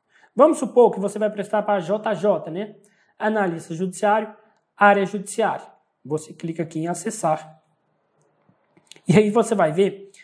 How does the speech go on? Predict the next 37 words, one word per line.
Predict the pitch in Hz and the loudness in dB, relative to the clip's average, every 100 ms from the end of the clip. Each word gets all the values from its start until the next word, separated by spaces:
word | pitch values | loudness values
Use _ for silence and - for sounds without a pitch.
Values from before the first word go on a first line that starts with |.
| _ | _
que | - | -10
os | 190 | -8
caras | - 220 254 214 - - _ _ _ | 4 6 6 2 -6 -20 _ _ _
do | - 151 | -10 -8
tec, | - 196 202 - - | 2 6 6 2 -8
eles | 185 180 | -6 -6
criaram | - 254 233 220 262 262 214 | -4 2 6 8 6 4 2
cadernos | 214 170 170 202 208 - - _ _ _ | 0 -2 0 -2 -2 -6 -14 _ _ _
para | 196 220 247 240 | 4 6 8 4
determinada, | 185 208 226 226 226 214 226 233 226 190 202 - | 0 -2 -4 -4 -4 -6 -4 -4 -4 -8 -8 0
para | 208 214 | 2 4
todas | 214 285 349 311 | 4 4 4 0
as | 277 | -2
matérias | 269 247 226 226 240 208 | -2 -4 -4 -4 -6 -6
desse | 220 240 | -4 -4
concurso, | - 240 - 240 - | -6 -8 -4 -6 -6
para | - 247 | -2 2
esse | 247 254 247 | 2 2 -6
cargo. | - 269 277 254 202 - _ _ _ _ - | -10 -4 -2 -2 -2 -10 _ _ _ _ -6
E | 208 | -4
aí, | 254 247 - - - | -2 -4 -10 -20 -10
você | 180 226 | -8 -6
vem | 226 233 | -6 -8
aqui, | 202 180 | -8 -8
ó, | |
direito | 180 208 277 | -4 0 0
administrativo, | 247 247 - 233 208 180 156 | -2 -8 -4 -4 -4 -8 -12
você | 156 | -12
vai | 170 180 | -10 -10
e | |
salva. | - 165 165 170 165 _ _ _ - | -8 -6 -6 -8 -18 _ _ _ -4
Direito | 185 247 - | 0 2 0
civil, | 202 190 | -6 -6
você | 165 - | -8 -14
salva | 180 180 170 | -10 -6 -6
o | 156 | -4
caderno. | 196 180 175 175 | -6 -6 -8 -10